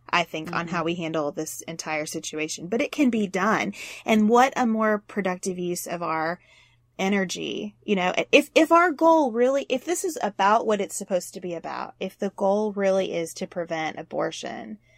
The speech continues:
Speaker 1: then tackle it in the way that it's gonna be effective. That's my
Speaker 2: Right.
Speaker 1: argument.
Speaker 2: Well, and I think you have to, I'm not saying this for all the pro-life mo-, mo-, movement, o-, obviously,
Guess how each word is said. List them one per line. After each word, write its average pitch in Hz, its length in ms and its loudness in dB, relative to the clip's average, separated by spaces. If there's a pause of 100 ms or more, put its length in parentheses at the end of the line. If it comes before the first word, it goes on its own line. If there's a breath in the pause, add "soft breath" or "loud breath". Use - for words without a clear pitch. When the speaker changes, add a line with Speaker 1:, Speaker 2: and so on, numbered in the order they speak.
(520 soft breath)
Speaker 1:
then 196 180 -2
tackle 214 540 2
it 190 180 0
in 175 120 -4
the 175 100 -4
way 165 160 0
that 165 100 -2
it's - 140 -8
gonna 156 160 -12
be 131 140 -10
effective. - 760 -16 (160)
That's - 260 -6
my 113 120 -10
Speaker 2:
Right. 117 80 -10
Speaker 1:
argument. 214 460 -12 (1000 loud breath)
Speaker 2:
Well, 214 220 12
and 214 140 8
I 226 80 8
think 240 220 0
you 214 80 0
have 185 280 4
to, 170 500 -6 (840 soft breath)
I'm 202 140 0
not 196 160 4
saying 180 220 -2
this 170 160 -6
for 165 120 -6
all 185 200 -2
the 175 60 -6
pro-life 170 360 -6
mo-, 175 300 -6
mo-, 175 200 -8 (120)
movement, 165 360 -8
o-, 151 260 -4 (680)
obviously, 170 760 -6